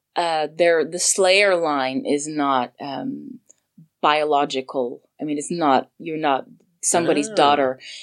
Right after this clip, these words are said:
Speaker 1: You are called as a Slayer, and they're, I'm not
Speaker 2: Mm.
Speaker 1: gonna spoil Buffy because, you know, if there are listeners out there who
Speaker 2: <laughs>
Speaker 1: haven't watched Buffy, what are you, what have you done with your life? Go do that. Um, but there are things happening in season seven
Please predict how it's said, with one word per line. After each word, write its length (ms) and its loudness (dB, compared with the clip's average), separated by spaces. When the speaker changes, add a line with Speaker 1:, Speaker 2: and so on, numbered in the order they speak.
Speaker 1:
You 220 -2
are 160 2
called 520 2
as 220 0
a 80 -6
Slayer, 500 4
and 240 0
they're, 300 2
I'm 160 -4
not 200 4
Speaker 2:
Mm. 20 -6
Speaker 1:
gonna 200 4
spoil 520 2
Buffy 540 -2
because, 440 -4
you 100 -2
know, 120 -2
if 120 -6
there 140 2
are 80 4
listeners 460 -2
out 140 4
there 240 2
who 120 -6
Speaker 2:
<laughs> 140 0
Speaker 1:
haven't 260 -2
watched 320 0
Buffy, 400 0
what 160 0
are 60 4
you, 200 -2
what 140 2
have 80 2
you 160 2
done 240 2
with 100 4
your 160 2
life? 280 0
Go 160 2
do 200 0
that. 240 2
Um, 420 2
but 320 0
there 200 2
are 80 0
things 320 -4
happening 440 -2
in 120 -6
season 400 -4
seven 600 0